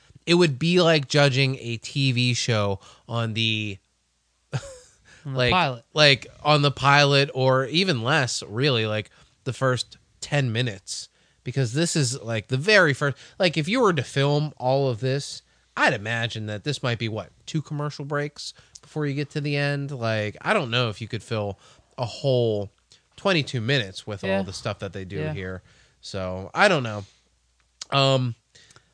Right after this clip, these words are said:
Speaker 1: I don't, so you were let down. I didn't have a lot of expectations going into this.
Speaker 2: Oh, I'm not out on this book
Speaker 1: I'm not
Speaker 2: by any
Speaker 1: out
Speaker 2: stretch.
Speaker 1: either. I'm just saying you said that you were underwhelmed.
Speaker 2: And yeah, and I, I think a lot of that was the artwork, because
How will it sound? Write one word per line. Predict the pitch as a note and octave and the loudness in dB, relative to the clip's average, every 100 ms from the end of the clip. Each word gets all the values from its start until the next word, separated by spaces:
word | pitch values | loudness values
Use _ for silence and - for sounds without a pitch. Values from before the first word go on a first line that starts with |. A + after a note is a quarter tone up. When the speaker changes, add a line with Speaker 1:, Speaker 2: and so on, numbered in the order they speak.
| _ | _
Speaker 1:
I | - | 0
don't, | D4+ C4 - E3+ | 2 0 -4 -4
so | - | 2
you | F3 G3 C4+ | 4 4 4
were | A3+ | 4
let | F#3 E3 | 6 4
down. | E3+ D3+ | 4 2
I | F3+ | 2
didn't | G4 F4+ | 2 2
have | E4+ | 0
a | C#4 | 2
lot | G3 E3 | 6 6
of | D3+ | 6
expectations | D3+ C3+ A#2 C3+ C3+ D#3 | 4 -2 0 0 0 -2
going | D3+ D#3+ D#3+ | 0 0 0
into | D#3+ E3 F3+ | -2 -4 -4
this. | F3+ F#3+ | 0 4
Speaker 2:
Oh, | G3+ F#3+ | 4 4
I'm | A#3+ | 2
not | C#4+ A#3 D3 | 2 0 2
out | E3+ F3+ | 0 0
on | C#3 C3 | -2 -4
this | B2+ | -6
book | A#2+ C3+ B2+ - _ | -8 -12 -12 -16 _
Speaker 1:
I'm | C#4+ | 2
not | E4+ | 4
Speaker 2:
by | |
any | C4 | 6
Speaker 1:
out | G#3+ | 6
Speaker 2:
stretch. | E3+ A3 | 6 6
Speaker 1:
either. | C#4+ A#2 A2 | 6 4 2
I'm | D#3+ G#3 | 2 2
just | F3+ | 2
saying | F#3+ D#3+ | 0 0
you | E3+ F3+ | 2 0
said | - E3 C#3+ | 2 2 4
that | C3 | 0
you | C3 C3 | 0 0
were | A2+ G2+ - - | 2 -2 -4 -10
underwhelmed. | C3+ B2+ G#2 A2 F2 C#2+ G#2 - _ _ _ _ _ | -6 -4 -4 -6 -6 -12 -20 -20 _ _ _ _ _
Speaker 2:
And | F#3 G#3+ | -4 0
yeah, | A#3+ B3 A#3 | 4 4 4
and | G3 G#3+ G#3+ G#3+ F3 | 2 0 2 0 -2
I, | |
I | F#3+ | -4
think | C#4+ C#4+ | -2 -2
a | |
lot | A#3+ G#3 A3+ | 2 4 4
of | |
that | A3 G#3 | 4 2
was | F3+ D3 | 2 0
the | C#3 | 0
artwork, | E3+ C3+ B2+ - | 0 -4 -10 -14
because | C3+ D3 C#3 C#3 B2+ - | -12 -8 -6 -6 -6 -10